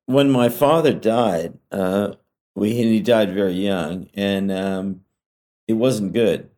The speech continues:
It just was not good. Um, but a guy from the Neptune Society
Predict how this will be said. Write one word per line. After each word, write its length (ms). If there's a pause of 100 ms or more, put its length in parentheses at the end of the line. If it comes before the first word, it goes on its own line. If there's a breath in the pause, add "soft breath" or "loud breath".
(360)
It 60
just 240
was 200
not 300
good. 360 (440)
Um, 520
but 140
a 60
guy 320
from 280
the 100
Neptune 760
Society 840